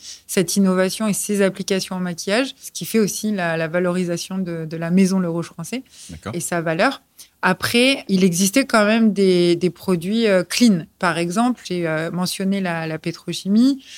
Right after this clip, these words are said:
Speaker 1: C'est vrai que c'est controversé pour les pigments, pour donner la couleur. Par contre, le minéral permet quand même d'avoir des certifications bio. Et le, l'animal aussi. On peut donner de la couleur avec, par exemple, de la cochenille, qui sont des petits insectes écrasés, qui,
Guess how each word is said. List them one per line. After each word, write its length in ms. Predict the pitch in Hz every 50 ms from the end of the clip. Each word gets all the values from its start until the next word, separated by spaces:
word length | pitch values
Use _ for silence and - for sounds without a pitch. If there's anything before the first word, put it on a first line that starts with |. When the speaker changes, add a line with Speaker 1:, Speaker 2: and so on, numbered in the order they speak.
| - _ -
Speaker 1:
C'est 180 | 160 - -
vrai 120 | 185 196 185
que 40 | -
c'est 120 | - 170
controversé 880 | - - 180 165 - - 175 170 170 165 - - 233 254 277 294 285 -
pour 220 | - 190 180 175
les 140 | 175 170 160
pigments, 460 | - - - 175 180 196 233 277 285 -
pour 160 | - 170 165
donner 240 | 160 175 180 180 175
la 120 | 170 170 165
couleur. 440 | - - 196 196 254 294 285 - -
Par 200 | - 180 - -
contre, 280 | - 269 269 269 - 196 190
le 80 | 180
minéral 800 | 180 180 180 180 180 170 165 160 190 208 233 262 277 269 - - _ _ _
permet 300 | - 220 185 190 202 240
quand 160 | 220 - 214 196
même 160 | 208 220 214
d'avoir 240 | 202 196 196 202 180
des 80 | 175
certifications 640 | - - 196 - - - - - 185 185 - - 202
bio. 180 | 190 180 156 151 - -
Et 240 | - 214 226 240 220 -
le, 400 | 202 196 196 190 185 180 185 - -
l'animal 500 | 208 202 208 226 254 247 233 202 180 170
aussi. 300 | 175 170 - - 160 - _ _
On 140 | - 180 170
peut 160 | - 233 233
donner 240 | 196 208 196 190 190
de 80 | 175 180
la 80 | 180
couleur 400 | 170 - - 175 185 220 233 220
avec, 180 | 202 180 190 190
par 120 | - 180
exemple, 200 | 170 175 196 202
de 60 | 185
la 140 | 170 165 156
cochenille, 580 | - - 220 226 220 - 202 185 196 240 294 302
qui 80 | 226 -
sont 120 | - 190
des 100 | 180 175
petits 220 | 160 - - 190 196
insectes 360 | 190 190 - 190 175 - -
écrasés, 460 | 160 - - 165 165 165 220 285 302 _ -
qui, 360 | - - 208 214 233 233